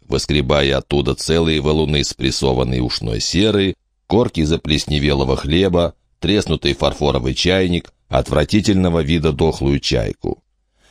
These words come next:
«Нам еще повезло», шепнул детям доктор Пим, когда мерзкое создание проковыляло мимо. «Этот, по крайней мере, одет». К огромному огорчению детей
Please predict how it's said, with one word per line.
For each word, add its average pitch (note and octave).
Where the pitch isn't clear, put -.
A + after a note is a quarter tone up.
«Нам D2
еще G2+
повезло», F2
шепнул C#2
детям C2
доктор B1+
Пим, F2+
когда C#2+
мерзкое C#2
создание E2+
проковыляло C2+
мимо. G#1
«Этот, D#2
по C2+
крайней C#2
мере, C2
одет». A1+
К C2
огромному G2
огорчению E2+
детей D#2